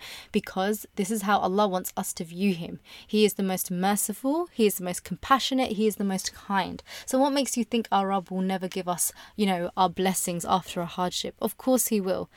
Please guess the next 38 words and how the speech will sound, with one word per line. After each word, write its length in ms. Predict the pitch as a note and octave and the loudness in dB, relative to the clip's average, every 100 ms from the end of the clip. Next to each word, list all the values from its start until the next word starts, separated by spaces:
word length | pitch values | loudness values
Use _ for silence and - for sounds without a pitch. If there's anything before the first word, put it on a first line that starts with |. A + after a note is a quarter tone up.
| - - - - | -20 -20 -10 0
But 120 | A3 | 4
that's 220 | A#3 A3 | 6 4
the 100 | A#3 | 0
thing, 260 | G#3+ A#3 G3+ | 2 2 2
it's 220 | G#3+ - | 0 0
a 40 | A3+ | 0
slow 480 | - A#3+ A#3+ B3+ | 2 6 8 8
burner. 300 | G3+ G#3+ G#3 F#3+ - | 4 2 2 2 -2
This 180 | - A#3 | -4 0
is 160 | A3 | 0
a 60 | A3+ | 2
slow 340 | - A3+ G#3+ | 2 2 2
process, 640 | G#3 - G3+ G3 E3+ - | 0 -2 -2 0 -2 -4
accepting 500 | F#3 - - - F#3+ | -6 -4 -6 -4 -4
a 60 | F#3 | -2
situation, 800 | - F#3 - F3+ F3+ - F#3+ F#3 - - - | -2 -4 -4 0 0 0 -2 -4 -8 -20 -2
but 100 | G3+ | 0
it's 120 | G3+ G#3 | 2 0
a 20 | |
test 420 | - A3+ - - | -2 -2 0 -2
of 80 | F#3+ | -4
faith 380 | - F#3+ F3+ F#3 | -2 -2 0 -6
as 180 | E3+ | -6
well. 280 | F3+ E3+ F3 - - | -6 -6 -8 -12 -4
And 140 | F#3+ G3+ | 0 0
trust 380 | - A3+ - | 4 4 2
me, 180 | G3+ F3 | -4 -4
a 60 | - | -6
hardship 640 | E3+ - A#3 C4 - D#4 | -4 4 6 6 2 0
that 160 | - G3 | 0 0
brings 300 | G#3+ G#3 G#3+ | 2 2 2
you 40 | G#3 | -4
closer 380 | G3+ G3+ - A3 | -4 -4 -4 -4
to 140 | - | -2
Allah 280 | F#3+ F#3+ A3 | 0 2 2
subhanahu 340 | - G#3 G3 | 0 -4 -2
wa 60 | F#3 | -2
ta'ala 440 | F3+ F3+ F3+ A#3 | 2 2 4 2